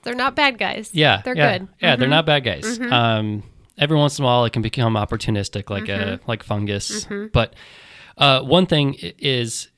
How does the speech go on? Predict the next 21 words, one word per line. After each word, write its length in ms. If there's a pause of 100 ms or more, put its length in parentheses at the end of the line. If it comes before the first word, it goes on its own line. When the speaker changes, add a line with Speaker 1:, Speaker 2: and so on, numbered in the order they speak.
(220)
Speaker 2:
that 340
same 240
bacteria 380
will 40
be 120
on 80
your 80
shirt, 360
Speaker 1:
Mm-hmm. 260
Speaker 2:
and 200
then 300
it's 160
going 320
to 400 (300)
rub 200
around 240
on 120
your 80
skin. 500 (160)
It's 140
gonna 200